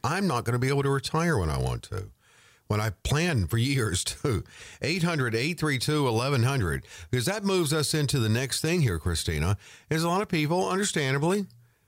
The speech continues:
they don't totally understand what's out there with, uh, someone who s-, who specializes in retirement strategies.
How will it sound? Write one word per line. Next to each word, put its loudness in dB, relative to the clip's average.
they 0
don't 0
totally 2
understand 0
what's 2
out -2
there 0
with, -2
uh, 0
someone 0
who 2
s-, -4
who 2
specializes 0
in 2
retirement 0
strategies. 0